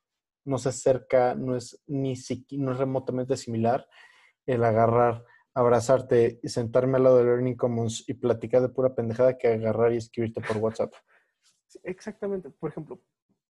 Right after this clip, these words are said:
Speaker 2: puedo mandarte mis pendejadas por WhatsApp, pero si yo quise-, sinceramente, yo sí soy mucho de buscar a las personas en, en persona. Yo sí soy mucho de socializar en persona y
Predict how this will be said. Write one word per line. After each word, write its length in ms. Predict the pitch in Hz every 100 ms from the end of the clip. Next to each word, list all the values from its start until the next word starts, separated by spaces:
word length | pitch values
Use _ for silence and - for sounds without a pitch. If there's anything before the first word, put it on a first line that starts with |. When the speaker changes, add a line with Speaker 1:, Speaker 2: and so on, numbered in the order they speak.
| -
Speaker 2:
puedo 280 | 185 208
mandarte 540 | 170 123 131 139 139 143
mis 200 | 127 _
pendejadas 800 | - 127 135 131 - 147 147 139
por 220 | _ 123
WhatsApp, 480 | 123 123 - 139 151 _ _ _ _ _
pero 220 | - 147 139
si 320 | - 143 139
yo 220 | 180 185
quise-, 480 | - 185 - 175 - - 143
sinceramente, 800 | _ 151 135 170 185 156 156 160
yo 100 | 156
sí 80 | 147
soy 140 | 151
mucho 300 | 147 143 135
de 60 | 147
buscar 340 | 120 117 131
a 40 | 131
las 160 | 120 113
personas 480 | 98 - 120 120
en, 100 | 117 113 _ _ _ _ 127
en 140 | 120 120
persona. 480 | 117 - 127 117 _ _ _ _ _ _ _ _ _
Yo 180 | 147 143
sí 100 | 147
soy 120 | 151
mucho 260 | 135 135 135
de 60 | 127
socializar 480 | 120 120 123 120
en 100 | 123
persona 300 | 123 131 147
y 160 | 147 143